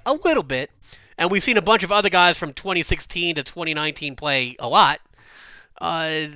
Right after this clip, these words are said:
you haven't seen any of those guys, but there's no one that I would take over Michael Porter Junior in the twenty twenty draft. Like, and I'm biased 'cause I watch him play all the time.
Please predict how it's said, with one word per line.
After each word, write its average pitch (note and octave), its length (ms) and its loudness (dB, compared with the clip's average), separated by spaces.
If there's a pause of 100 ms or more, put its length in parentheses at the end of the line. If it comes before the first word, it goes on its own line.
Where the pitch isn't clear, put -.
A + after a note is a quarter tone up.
(120)
you D#3 100 0
haven't G3+ 160 2
seen D#3+ 140 -4
any G3+ 140 -2
of F#3 40 -2
those D3 140 -4
guys, C3+ 260 0
but C#3+ 200 -10
there's F3 200 -2
no F#3 160 -2
one E3+ 140 -4
that C#3 120 -6
I C3+ 140 2
would C3+ 380 -8
take C3+ 280 -4
over C3+ 300 -6
Michael C3+ 240 -6
Porter B2+ 220 -10
Junior A#2 320 -12
in G#2+ 100 -10
the G#2 80 -12
twenty A2+ 220 -12
twenty A2 180 -14
draft. - 400 -14 (220)
Like, A#2 340 -8 (180)
and D3+ 160 0
I'm E3 140 6
biased E3 460 4
'cause C#3 160 -10
I B2+ 140 -4 (200)
watch B2+ 180 -4
him A#2 80 -14
play D3+ 140 -4
all C3 80 -2
the A#2+ 80 -8
time. F3+ 420 0